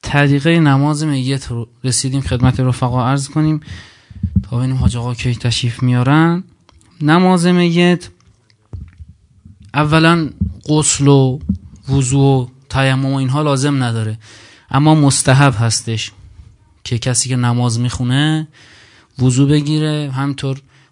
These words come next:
غسل اگه گردنشه یا اگر امکان نبود،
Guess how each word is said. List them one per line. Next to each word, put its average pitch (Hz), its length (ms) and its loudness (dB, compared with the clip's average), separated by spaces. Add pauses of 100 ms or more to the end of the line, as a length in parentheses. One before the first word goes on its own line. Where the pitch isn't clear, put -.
غسل 143 340 -2
اگه 143 400 0 (100)
گردنشه 131 800 -4 (260)
یا 143 420 0 (220)
اگر 135 460 4
امکان 135 480 2
نبود، 123 240 0